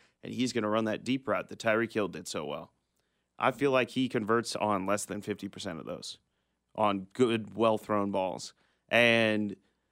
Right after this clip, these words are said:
I guess this kinda just ties back into the original point is, like, the inconsistency on the little things,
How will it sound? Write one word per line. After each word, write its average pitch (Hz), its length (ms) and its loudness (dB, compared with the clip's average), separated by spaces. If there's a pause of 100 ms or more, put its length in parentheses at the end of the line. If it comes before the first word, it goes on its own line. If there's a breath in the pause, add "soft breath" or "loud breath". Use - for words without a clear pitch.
(440)
I 117 80 4
guess 143 200 0
this 117 140 0
kinda 120 300 2
just 101 200 -8
ties 110 300 2
back 110 300 2
into 107 180 -2
the 104 140 -4
original 107 340 -2
point 104 320 -2
is, 104 140 -6
like, 101 260 -6
the 90 180 -6
inconsistency 110 920 -4
on 92 160 -4
the - 80 -8
little 98 260 -2
things, - 460 -16